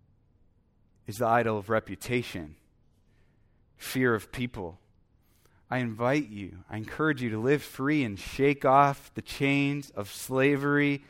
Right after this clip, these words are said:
to the fear of people and live free during worship. Okay, done with that. I know I stepped on a lot of people's toes. What other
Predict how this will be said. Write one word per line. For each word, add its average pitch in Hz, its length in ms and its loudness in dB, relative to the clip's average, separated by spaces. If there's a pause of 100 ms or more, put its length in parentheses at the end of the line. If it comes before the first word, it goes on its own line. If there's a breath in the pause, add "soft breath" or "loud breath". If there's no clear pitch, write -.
(200 soft breath)
to 127 100 -2
the 107 80 -2
fear 135 460 2
of 113 160 -6
people 120 500 -4 (220 loud breath)
and 117 220 0
live 123 200 4
free 120 420 -2
during 104 360 0
worship. 87 460 -8
Okay, 87 340 -8 (460 loud breath)
done 123 220 4
with 120 160 -4
that. 107 440 4 (260 soft breath)
I 104 60 -6
know 104 140 -2
I - 20 -4
stepped - 300 -4
on 101 80 -2
a - 20 0
lot 95 100 0
of 92 60 -6
people's 98 320 -10
toes. 80 400 -6 (4000 loud breath)
What 113 180 0
other 110 460 4